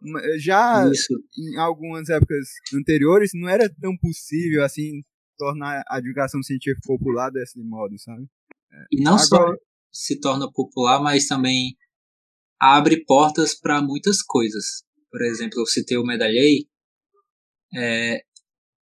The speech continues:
Speaker 2: o, não só o Medalhei, mas, tipo, canais no YouTube, é, podcasts, todas essas coisas abrem portas pra, tipo, você pode, poder trabalhar com isso,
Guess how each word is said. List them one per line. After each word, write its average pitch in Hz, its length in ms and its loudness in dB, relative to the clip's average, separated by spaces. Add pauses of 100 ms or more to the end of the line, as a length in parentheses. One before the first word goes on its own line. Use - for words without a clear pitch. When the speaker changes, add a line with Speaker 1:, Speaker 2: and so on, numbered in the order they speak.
(160)
Speaker 2:
o, 127 220 -4
não 143 200 0
só 170 180 4
o 151 40 0
Medalhei, 143 520 4
mas, 123 240 0
tipo, - 360 0
canais 127 380 2
no 131 80 0
YouTube, 127 640 2 (560)
é, 120 160 -2
podcasts, 131 1080 2 (320)
todas 165 300 2
essas 160 260 2
coisas 151 600 2 (420)
abrem 135 640 -2
portas 135 560 -2 (100)
pra, 131 140 0
tipo, 123 420 -2
você 123 380 0 (240)
pode, 143 320 4 (140)
poder 151 240 6
trabalhar 151 520 4
com 139 140 -2
isso, - 400 -6